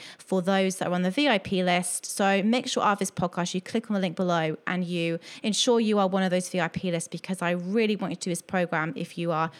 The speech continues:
truly, truly serious about transforming in twenty twenty-one. But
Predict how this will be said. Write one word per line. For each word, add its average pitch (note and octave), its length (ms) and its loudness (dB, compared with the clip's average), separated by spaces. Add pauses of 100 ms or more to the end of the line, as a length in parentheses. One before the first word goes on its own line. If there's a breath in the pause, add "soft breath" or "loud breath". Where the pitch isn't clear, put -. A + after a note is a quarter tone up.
(180 loud breath)
truly, D4 520 0
truly F#3 640 -2 (200 loud breath)
serious B3 460 0
about F#3+ 260 0
transforming F3+ 720 -2
in E3+ 240 -4
twenty E3+ 280 -6
twenty-one. F#3 560 0 (640)
But D#4 240 2